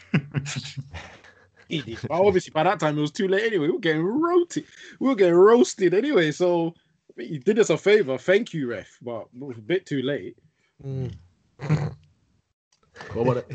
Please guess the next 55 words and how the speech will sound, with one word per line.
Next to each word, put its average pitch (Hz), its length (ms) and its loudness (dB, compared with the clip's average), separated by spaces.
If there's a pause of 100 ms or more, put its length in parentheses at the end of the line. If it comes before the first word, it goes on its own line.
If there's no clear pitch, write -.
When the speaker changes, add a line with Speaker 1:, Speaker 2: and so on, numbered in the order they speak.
(120)
Speaker 1:
you 127 80 -2
know 202 100 4
what? 101 240 -2
The, 113 200 -4
you 135 60 -2
know 175 100 2
that 180 160 0
the 147 240 6
Cavani 127 420 0
transfer, 120 420 -6
yeah? 73 200 -10 (1200)
That 180 160 -6
transfer 160 340 -2
is 113 120 -4
that 117 220 -4 (360)
when 196 120 0
I 208 60 6
look 170 240 2
at 139 80 4
it 117 220 -6 (500)
out 143 220 2
of 113 160 -8
context, - 600 -8
yeah, 85 140 -10 (240)
just 110 200 -10
as 117 100 -2
a 101 80 -4
transfer 95 340 -8
by 85 160 -6
itself, 85 380 -10 (100)
I 175 140 2
actually 139 120 0
think 123 140 -4
it's 98 100 -6
a 98 40 -8
good 117 180 -4
signing. 123 380 0 (140)
You 113 60 -14
know - 40 -12
what 101 40 -12
I - 20 -12
mean? 110 300 -8
In 104 120 -12
terms 104 280 -4
of, 95 180 -6 (840)
you 95 80 -10
know, 85 220 -8
instead 98 220 -2
of 110 100 0
bringing 113 200 0
on 101 80 0
Igalo 98 400 0
from 82 140 -14
the 82 80 -8
bench, 85 480 -8